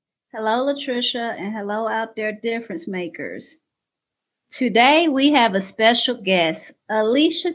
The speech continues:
Diggs. Alicia Diggs is a native of Philadelphia, P A, but currently resides in North Carolina. She has a bachelor's degree in social work,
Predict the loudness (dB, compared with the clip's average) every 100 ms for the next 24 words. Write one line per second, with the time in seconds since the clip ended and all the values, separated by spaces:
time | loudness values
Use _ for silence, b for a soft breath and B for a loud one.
0 | -2 0 2 0 -2 -10 -20 _ _ _
1 | _ _ _ -2 4 4 4 2 4 4
2 | 2 2 4 2 0 2 4 2 2 -2
3 | -2 -2 2 4 4 4 -2 -4 -4 -6
4 | -2 0 0 -2 -4 -6 -2 4 4 6
5 | 4 2 2 4 4 2 -2 -2 -2 0
6 | 0 0 -2 -4 2 4 4 2 0 -4
7 | -10 -16 _ _ _ 0 2 2 4 4
8 | 4 0 -4 -4 0 0 0 -2 -2 2
9 | 4 4 4 4 4 4 2 -4